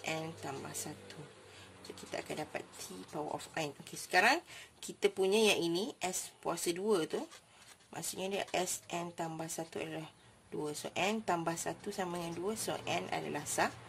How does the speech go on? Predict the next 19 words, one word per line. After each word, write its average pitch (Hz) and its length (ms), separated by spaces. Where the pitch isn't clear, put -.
satu - 640
lah. 175 160
So, 175 240
maksudnya 170 400
kat - 160
sini, 294 320
kita - 240
punya 175 320
ni 240 240
adalah 160 240
bila 160 240
N 214 240
dia 196 80
sama 185 240
dengan 180 240
satu. - 480
So, - 240
kat - 160
sini, 165 640